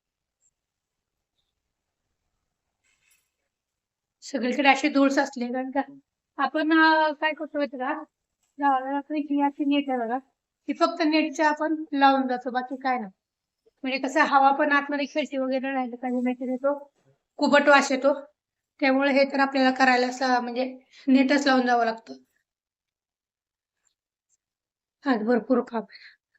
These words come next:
गावाकडनं आणले, आलेले कपडे पण लावायचे, ते धुवून काढायचे. एक गेली स्कूलला, एक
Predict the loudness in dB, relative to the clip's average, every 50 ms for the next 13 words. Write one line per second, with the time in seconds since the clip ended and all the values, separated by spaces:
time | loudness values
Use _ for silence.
0 | _ -6 -2 2 4 4 4 4 2 2 0 0 2 2 2 2 2 2 2 4
1 | 4 4 2 2 2 0 -2 -2 -4 -4 -2 -2 -2 -2 -2 -2 -2 -2 0 0
2 | 0 0 -2 -4 _ _ _ _ _ _ _ _ _ _ _ _ _ 2 4 4
3 | 6 4 2 0 0 -2 -2 -2 -2 -4 -4 -2 -2 -2 -2 -2 0 0 -2 -2
4 | -4 -4 -4 -4 -4 -4 -8 _ _ _ _ _ -20 -20 -20 _ _ _ _ _
5 | _ _ _ _ _ _ 4 4 4 4 4 2 2 4 4 4 2 0 0 0
6 | 2 4 4 4 4 2 -4 -6 -4 -6